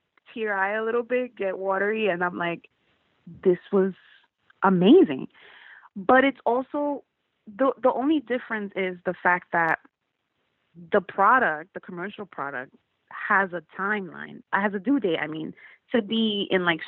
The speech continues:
stores. So you have to kind of put a little bit of fire under your ass. But I also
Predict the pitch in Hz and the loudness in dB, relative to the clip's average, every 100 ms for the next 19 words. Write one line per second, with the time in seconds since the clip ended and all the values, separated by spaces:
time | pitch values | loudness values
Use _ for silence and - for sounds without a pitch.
0 | - 226 170 - - - _ _ _ _ | 2 4 4 0 -4 -10 _ _ _ _
1 | _ _ - 226 226 208 - 214 214 - | _ _ 2 2 4 0 2 0 0 -10
2 | 202 196 196 185 175 180 - _ _ _ | -10 -8 -8 -8 -12 -16 -20 _ _ _
3 | _ _ - 208 180 185 175 175 175 - | _ _ -6 -4 -2 -4 -6 -6 -12 -6
4 | 175 165 160 151 147 156 - 50 50 202 | -4 -2 -6 -10 -12 -14 -10 -8 -8 -10
5 | 202 _ _ _ - - _ 185 165 254 | -16 _ _ _ -20 -20 _ -16 0 4
6 | 262 247 226 277 - | 4 2 -2 -4 -6